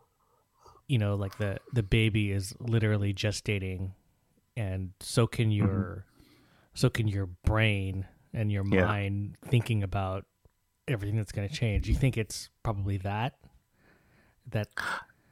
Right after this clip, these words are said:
Speaker 2: Yeah. Well,
Speaker 1: Yeah.
Speaker 2: th-, there's, o-, obviously the, there's a strong, there's a strong feeling of excitement and mystery and fear and everything when, when you find out, uh, your lady's pregnant, right? <laughs>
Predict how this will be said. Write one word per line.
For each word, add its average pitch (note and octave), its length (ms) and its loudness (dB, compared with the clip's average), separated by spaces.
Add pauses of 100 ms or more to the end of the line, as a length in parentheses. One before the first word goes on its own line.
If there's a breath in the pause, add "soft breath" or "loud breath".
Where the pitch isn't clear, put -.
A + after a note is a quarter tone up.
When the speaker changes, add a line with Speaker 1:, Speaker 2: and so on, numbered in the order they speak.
(140)
Speaker 2:
Yeah. C#3+ 360 10 (880)
Well, D#3+ 180 10
Speaker 1:
Yeah. D3+ 140 4
Speaker 2:
th-, C#3+ 100 4
there's, C3+ 220 8
o-, B2+ 80 6 (160)
obviously D3 360 8
the, B2 260 8 (160)
there's A#2 180 10
a A2 60 8
strong, A2+ 880 8 (1200 loud breath)
there's A#2+ 100 6
a A#2 60 8
strong C#3+ 300 6
feeling A#2 360 6
of G2 100 4
excitement G2+ 600 2
and F#2 140 2
mystery F#2+ 580 2
and F#2 200 2
fear F2+ 560 4
and F2 440 0
everything F#2+ 540 4
when, F2+ 320 4 (160)
when G2+ 160 6
you G2+ 100 8
find F#2+ 280 6
out, F2 400 6 (1000)
uh, - 640 4 (120)
your G2+ 180 8
lady's F2+ 360 6
pregnant, C#3 360 0 (100)
right? F#2+ 260 4
<laughs> - 80 0